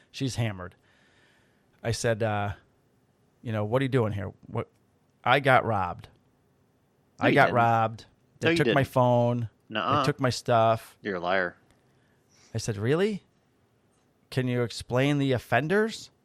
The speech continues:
Speaker 1: "I don't know, black guys."
Speaker 2: Well, that's racist.
Speaker 1: Yeah, it is. So I'm like, "Oh, well, can you describe 'em? Where'd you see 'em? What happened?" All that stuff. And she's like, "I don't know. I, they, they drove me here." So she's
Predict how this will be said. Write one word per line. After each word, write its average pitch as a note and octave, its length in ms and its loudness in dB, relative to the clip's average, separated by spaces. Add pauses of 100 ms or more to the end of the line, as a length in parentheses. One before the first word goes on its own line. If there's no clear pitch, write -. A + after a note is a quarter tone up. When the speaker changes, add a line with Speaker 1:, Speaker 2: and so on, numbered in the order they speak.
(160)
Speaker 1:
"I D3 120 8
don't D#3+ 140 6
know, C#3 120 8
black C#3 340 4
guys." A2 420 -4 (880)
Speaker 2:
Well, - 100 -16
that's D3+ 220 -2
racist. - 580 -10 (580)
Speaker 1:
Yeah, C3 380 0
it G#2 80 -8
is. B2+ 380 -4 (720)
So - 160 -2
I'm D#3+ 80 2
like, D3+ 140 -2
"Oh, G#3 160 4
well, C3 140 2
can C3 160 -4
you B2 80 -2
describe A#2 440 -2
'em? E3+ 120 -4
Where'd A#2 180 -4
you B2+ 60 -8
see G3+ 200 -2
'em? A2 160 0
What G#2 180 -4
happened?" A2 380 0
All A2 140 0
that A2+ 140 -4
stuff. - 340 -12 (1200)
And A#2 100 -4
she's C3 240 -4
like, A2 320 -4 (540)
"I E3 140 2
don't D#3+ 120 4
know. D#3+ 240 4
I, C#3+ 280 2 (280)
they, C#3 240 2 (120)
they B2+ 160 -2
drove D#3+ 360 6
me F3+ 140 -2
here." F3 380 2
So C#3+ 260 -2
she's - 260 0